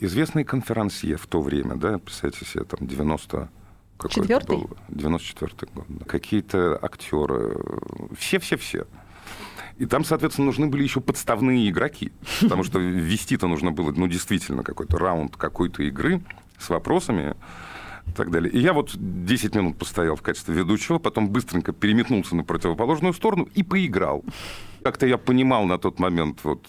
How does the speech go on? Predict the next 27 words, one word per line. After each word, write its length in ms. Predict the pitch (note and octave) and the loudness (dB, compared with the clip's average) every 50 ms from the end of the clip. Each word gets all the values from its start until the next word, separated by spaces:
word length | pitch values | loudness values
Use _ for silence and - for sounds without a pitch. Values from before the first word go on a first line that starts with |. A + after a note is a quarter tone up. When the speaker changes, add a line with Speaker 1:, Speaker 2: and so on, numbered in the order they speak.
| - - | -10 -8
Speaker 1:
э, 420 | A1 A1+ A1 A#1 A1+ G#1+ A1+ B1+ | -6 -4 -4 -4 -4 -2 -2 -4
что 160 | - - - E2 | -4 -4 -4 -2
такое 340 | - F2 - - G2 F2+ | -2 -4 -2 0 2 2
темп, 440 | - - - B2 B2+ C3 C3+ - - - | 0 0 2 2 4 4 4 2 2 2
ритм 760 | F#2+ G#2+ A2+ - - F#2+ F2+ E2+ E2 D2+ C#2+ C#2 C2 C#2 D2 - - - - - - | 2 2 0 2 2 4 4 4 4 2 2 0 -2 -4 -6 -8 -12 -18 -18 -10 -8
и 80 | - E2 | -4 -2
так 180 | - G2+ F#2+ F#2 | 0 0 2 2
далее, 200 | C#3+ D3+ C3 A2+ | 2 2 2 2
чего, 340 | - - - A2 G#2 C3 E3 | 0 0 2 2 4 4 4
очевидно, 420 | - - - A2 G#2+ C3 C3 A#2 | 2 2 0 0 2 2 2 2
вот 140 | G2+ F#2 - | 2 0 0
предыдущий 520 | - F#2+ F#2+ F#2+ G#2 G#2 C3 A#2+ - - G2+ | 0 0 2 2 2 2 0 0 0 0 0
ве-, 120 | F2+ F#2+ | 2 0
ве-, 480 | F#2+ - G2+ F#2 F2 F#2+ F2 F2 F#2+ G2+ | 0 0 0 0 0 2 2 2 0 2
ведущий 500 | F#2 F#2 G#2 G2 A#2+ D3+ D3 - - B2+ A2+ | 2 2 4 4 4 2 2 2 2 2 2
и 180 | - - A2+ | 2 2 2
не 500 | A2+ G#2 - - G#2+ G#2+ G#2+ G#2+ A2 A2 | 2 2 2 2 2 2 4 4 4 4
понимал. 540 | A2 - - G#2+ G2 F2+ D2 C2 - - - - - - - - - - - - - - | 2 2 2 2 2 2 2 0 -2 -4 -8 -12 -18 -20 -20 -20 -18 -18 -20 -12 -4 0
Speaker 2:
То 60 | G#3+ | 0
есть 100 | G3+ - | 0 0
все-таки 400 | - - E4+ E4+ F4 - - B3+ | 2 0 2 2 2 2 2 2
актерское, 1200 | - - G#3+ - - - D4 C#4+ D4 C#4 - - - A#3+ A3 G#3+ G#3 G3+ G3+ G3 F#3 F3+ F3 F3 - - - | 2 2 0 -2 -2 0 2 2 2 2 0 -2 0 2 2 4 4 4 4 4 4 2 2 0 -2 -2 0
а, 220 | G3 F3+ F3 F3 | 0 2 2 4
ваше 280 | E3+ F#3 G#3 G3 - - | 4 2 2 2 2 2
образование, 500 | F3 E3+ F#3 F3+ G3 G#3+ C4+ - A#4 D4 | 2 2 2 2 2 2 2 4 4 4
оно 100 | A3+ C#4 | 4 4
помогло 460 | - C4+ A#3+ B3 A#3+ A3+ F#3+ D3+ C#3+ | 4 4 4 4 4 4 2 2 0